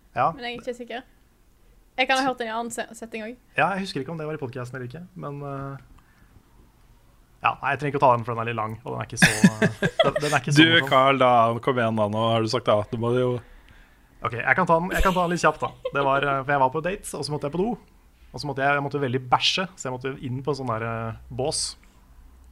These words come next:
Speaker 1: Og det var verdens minste do. Så jeg sto liksom utenfor og bare dansa, for jeg måtte stå på do.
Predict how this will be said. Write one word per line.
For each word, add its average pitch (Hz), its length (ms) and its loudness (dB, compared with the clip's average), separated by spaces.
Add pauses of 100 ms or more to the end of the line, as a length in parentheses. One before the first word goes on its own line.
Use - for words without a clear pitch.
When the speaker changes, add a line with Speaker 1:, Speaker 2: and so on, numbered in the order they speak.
(220)
Speaker 1:
Og 131 100 0
det 131 80 2
var 135 160 6
verdens 117 440 0
minste 135 460 -6
do. 170 140 -4 (1300)
Så 135 140 0 (180)
jeg 147 160 -4
sto - 160 -6
liksom 147 180 -6
utenfor 135 300 -6
og 135 80 -4
bare 127 160 -2
dansa, 123 540 -2
for 165 100 -2
jeg 147 60 -4
måtte 123 120 -4
stå 123 80 -8
på 127 140 -4
do. 175 60 -2